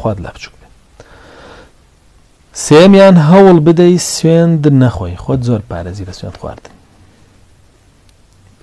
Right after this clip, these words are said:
چەندێ پێت کرا سوێن مەخۆ. چوارەمیان،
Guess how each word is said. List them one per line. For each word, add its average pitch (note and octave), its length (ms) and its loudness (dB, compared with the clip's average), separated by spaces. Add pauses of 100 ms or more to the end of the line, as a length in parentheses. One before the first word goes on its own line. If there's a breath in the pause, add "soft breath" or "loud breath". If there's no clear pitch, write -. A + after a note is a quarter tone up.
(760 soft breath)
چەندێ C#3 320 -2
پێت D3 200 -2
کرا C#3 240 -6
سوێن G#2 240 -10
مەخۆ. - 220 -20 (720)
چوارەمیان، C#3+ 580 -2